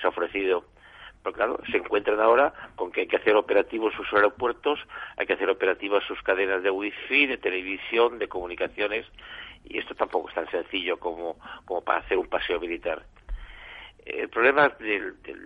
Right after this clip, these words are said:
la gran tragedia que vivimos, eh, es que no haya habido una previsión de estas cosas. Y yo creo que el cambio de presidente de Estados Unidos afectó muchísimo a una falta de sensibilidad, porque todo lo que se ha hecho ahora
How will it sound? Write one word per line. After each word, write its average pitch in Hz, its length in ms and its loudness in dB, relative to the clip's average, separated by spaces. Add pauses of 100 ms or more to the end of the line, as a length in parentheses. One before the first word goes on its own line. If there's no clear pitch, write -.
la 90 140 2
gran 104 200 2
tragedia 104 580 6
que 92 120 -6
vivimos, 104 520 0 (600)
eh, - 420 -8
es - 60 -10
que 110 140 -4
no 120 80 0
haya 117 140 8
habido 104 260 6
una 92 160 0
previsión 90 640 2
de 87 60 -2
estas - 220 -6
cosas. - 360 -6 (720)
Y 90 400 -16
yo 98 100 0
creo 104 200 4
que 101 100 -2
el 95 160 -4
cambio 110 320 4
de 104 100 6
presidente 98 460 -2
de 92 60 0
Estados - 240 0
Unidos 98 360 -2
afectó 95 420 -2
muchísimo 85 760 -8 (680)
a - 60 -2
una 95 200 -2
falta 95 280 4
de 90 80 2
sensibilidad, 90 640 0 (680)
porque 92 280 -2
todo 120 260 4
lo - 80 0
que - 120 -10
se 117 120 4
ha - 40 10
hecho 107 220 2
ahora 104 200 6